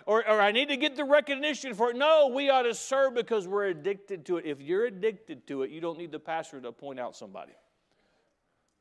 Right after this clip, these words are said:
If you're addicted to it, you don't have to stumble over them.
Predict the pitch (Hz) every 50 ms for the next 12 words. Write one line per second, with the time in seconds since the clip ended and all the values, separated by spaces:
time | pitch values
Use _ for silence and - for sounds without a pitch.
0 | _ _ _ _ _ _ _ _ 226 220 208 202 _ _ _ _ _ _ _ _
1 | _ _ _ _ _ _ _ _ _ _ _ _ _ _ _ _ _ _ _ _
2 | _ _ _ _ _ _ _ _ _ _ _ _ - 151 143 - 175 220 240 226
3 | 196 165 147 214 269 - - - 220 196 - - 185 185 185 165 170 185 202 214
4 | 208 170 185 170 165 - 151 - - - - - 180 175 156 156 151 143 135 139
5 | 143 123 110 113 104 98 101 98 95